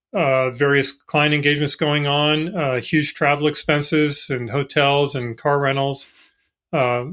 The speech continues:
but effectively doing something very similar, which is interacting with, uh, could be in some cases a thinking framework. Uh, how do we think about innovation and the next version of our product?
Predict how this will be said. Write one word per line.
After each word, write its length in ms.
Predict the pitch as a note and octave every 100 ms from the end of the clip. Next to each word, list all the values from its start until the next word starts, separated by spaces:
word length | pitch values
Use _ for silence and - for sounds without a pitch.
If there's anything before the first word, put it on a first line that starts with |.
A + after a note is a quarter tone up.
| -
but 100 | E3
effectively 540 | - - F3+ F3+ D3+ C#3+
doing 400 | B2 D3 D3 C3+
something 360 | - C3+ C#3
very 200 | B2+ B2+
similar, 440 | A#2+ D#3 D3+ C3 B2
which 240 | B2+ -
is 340 | C3+ B2+ B2 - _ _ _ _ -
interacting 840 | E3 C#3+ C3 D3 - C#3 C3+ C3+
with, 460 | D#3 C#3+ C3 - - -
uh, 420 | D#3 C3+ C3 C3 D#3 - _ _ _ -
could 160 | - F3+
be 160 | E3 D3
in 180 | D3 C3+
some 180 | E3
cases 360 | D3+ C#3+ C#3+ C3
a 60 | C3
thinking 340 | D#3 D3 C3+
framework. 460 | - B2+ A2+ D3+ _ _ - - _ _ _ A#3
Uh, 360 | D3+ C3 C3+ -
how 160 | D#3 E3
do 80 |
we 80 | F3
think 200 | E3+ E3
about 180 | D#3 D3+
innovation 800 | D3+ D3 D3 D#3+ - D#3+ C#3+ C#3+
and 400 | F#3 D3 C#3+ C3
the 60 |
next 380 | C3+ D3+ - -
version 400 | C#3 D3+ D#3 D3+
of 80 | C#3
our 100 | B2+
product? 540 | - E3+ D#3+ B2+ A#2